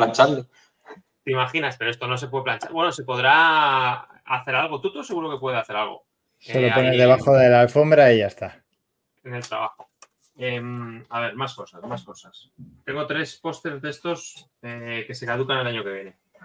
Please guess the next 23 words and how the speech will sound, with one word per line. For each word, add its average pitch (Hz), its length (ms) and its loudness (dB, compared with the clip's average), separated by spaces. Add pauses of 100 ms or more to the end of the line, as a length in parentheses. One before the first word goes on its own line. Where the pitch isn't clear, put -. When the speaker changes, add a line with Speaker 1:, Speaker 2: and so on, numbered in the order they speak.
(140)
Speaker 2:
A - 80 -8
ver. - 240 -4 (1600)
Speaker 3:
El 123 160 0
caso 175 240 6
es 160 100 6
que 156 120 8
se 135 100 6
va 139 120 8
a 139 40 4
quedar 135 240 8
todo 131 140 6
en 120 80 6
casa, 110 260 2
Chema. 92 400 -12 (1900)
Speaker 2:
Un... 165 1400 2 (1600)
Uno 175 220 4
de 190 60 8
estos 190 200 2
para 147 400 8
el 131 80 6
árbol 147 240 4
de 139 80 2
Navidad 113 420 2